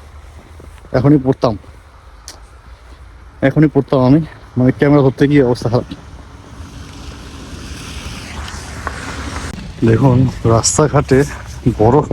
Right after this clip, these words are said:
পড়ার পরে কি অবস্থা। এই যে এখন এখানে পা দিচ্ছি আমি, দেখুন পা কতটা ডেবে যাচ্ছে বরফের ভিতর আর কি, বরফের স্তর এত মোটা। হয়তো রাস্তাঘাট এখন প্রায়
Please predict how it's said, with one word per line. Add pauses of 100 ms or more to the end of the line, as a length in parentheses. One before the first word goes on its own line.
পড়ার
পরে
কি
অবস্থা।
এই
যে (720)
এখন
এখানে
পা
দিচ্ছি
আমি,
দেখুন (120)
পা
কতটা
ডেবে
যাচ্ছে (640)
বরফের
ভিতর
আর
কি, (1040)
বরফের
স্তর
এত
মোটা। (1080)
হয়তো
রাস্তাঘাট
এখন
প্রায়